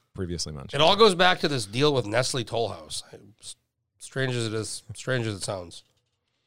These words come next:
Speaker 1: Well, so A D N, um, wrote an article that was largely based on an interview with Molly Blakely.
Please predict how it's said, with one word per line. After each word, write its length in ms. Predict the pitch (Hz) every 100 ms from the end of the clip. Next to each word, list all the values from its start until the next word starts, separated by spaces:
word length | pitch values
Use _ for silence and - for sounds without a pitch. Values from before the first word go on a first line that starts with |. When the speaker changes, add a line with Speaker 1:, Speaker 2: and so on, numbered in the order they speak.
| _ _ - - - - _
Speaker 1:
Well, 300 | 143 156 147 _ _ -
so 240 | - 147
A 140 | 143 156
D 140 | 147
N, 280 | 127 117 92 - -
um, 460 | 104 104 98 90 - -
wrote 220 | 107 110
an 100 | 104
article 340 | 101 104 101 98
that 100 | 90
was 180 | 90 90
largely 580 | 92 95 92 95 92
based 580 | 87 85 85 82 - - -
on 420 | 87 85 82 82
an 120 | 90 92
interview 340 | 101 95 90
with 160 | 87 -
Molly 240 | 85 82
Blakely. 600 | 78 107 120 90 78 80